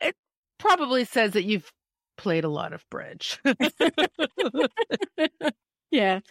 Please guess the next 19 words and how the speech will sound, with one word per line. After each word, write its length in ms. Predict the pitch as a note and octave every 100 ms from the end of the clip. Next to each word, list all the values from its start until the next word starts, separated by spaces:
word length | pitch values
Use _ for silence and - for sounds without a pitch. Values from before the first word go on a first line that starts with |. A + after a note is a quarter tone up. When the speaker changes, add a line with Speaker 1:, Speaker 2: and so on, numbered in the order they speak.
| - -
Speaker 2:
But, 160 | F#4+ F#4+
you 80 |
know, 160 | C4 F3+ -
I 100 | B3+
did 200 | A#3+ C4
play 180 | - G#3
that 160 | F#3 F#3
one 140 | F#3+
hand 240 | B3 G#3
very 240 | A3 C#4 C4
well, 280 | A#3+ A3 A3+ _ C#5+ C5+ B4+ E4+
<laughs> 540 | G4+ A#4 - C5 -
even 360 | F#4 G#4+ G4+ D4
if 100 | A3+
I 80 | G#3
do 160 | G#3
say 220 | A3 G#3+ G3+
so 180 | A3
myself. 480 | G3 G3 - A3 A3